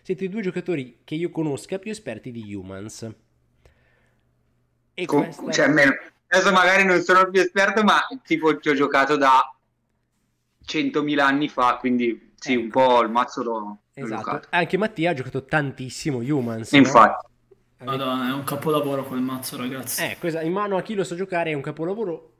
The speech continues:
Speaker 1: lo condivido assolutamente con voi. Per voi la sfortuna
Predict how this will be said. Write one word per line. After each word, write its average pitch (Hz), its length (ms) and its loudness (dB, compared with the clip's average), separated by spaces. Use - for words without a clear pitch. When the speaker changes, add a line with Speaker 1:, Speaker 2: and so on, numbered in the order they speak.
Speaker 1:
lo 160 280 -2
condivido 170 520 -4
assolutamente 160 840 -8
con 131 220 -14
voi. 113 280 -14
Per 262 200 -2
voi 139 520 -2
la 156 180 -2
sfortuna 139 960 -6